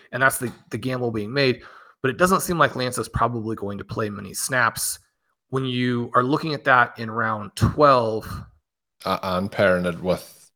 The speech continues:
Speaker 2: Bryce Young, who, you know, coming in as a rookie, could like, th-, th-, they're two players who the, the upside is huge,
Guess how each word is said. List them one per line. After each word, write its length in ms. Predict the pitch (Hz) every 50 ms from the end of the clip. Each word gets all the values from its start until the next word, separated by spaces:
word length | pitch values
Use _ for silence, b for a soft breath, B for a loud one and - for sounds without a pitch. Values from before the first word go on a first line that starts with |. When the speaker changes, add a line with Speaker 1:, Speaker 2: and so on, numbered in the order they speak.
| _ _ _ _
Speaker 2:
Bryce 320 | - 90 87 85 85 - -
Young, 440 | 87 80 78 78 87 90 90 - _ _ _ _
who, 320 | - 104 90 82 80 76 73 _ _ _ _ _ _ _ _ _ _ _ -
you 60 | 98
know, 120 | 87 78
coming 240 | 71 - - 95 87
in 100 | 82 82
as 140 | 87 85 82
a 60 | 92
rookie, 180 | 85 82 87 90
could 240 | - - 123 117 123
like, 240 | 123 120 117 113
th-, 160 | - - - 113
th-, 200 | 120 113 - - B B B
they're 120 | B 120 117
two 180 | - 156 156
players 400 | 160 160 160 147 143 135 127 -
who 180 | - 123 117 110
the, 300 | 104 107 101 98 92 76
the 140 | 85 98 98
upside 420 | 110 - - - 135 123 120 110
is 420 | 107 104 90 - - - - 135 - _
huge, 840 | _ - - - 104 90 87 87 87 92 92 87 - - - -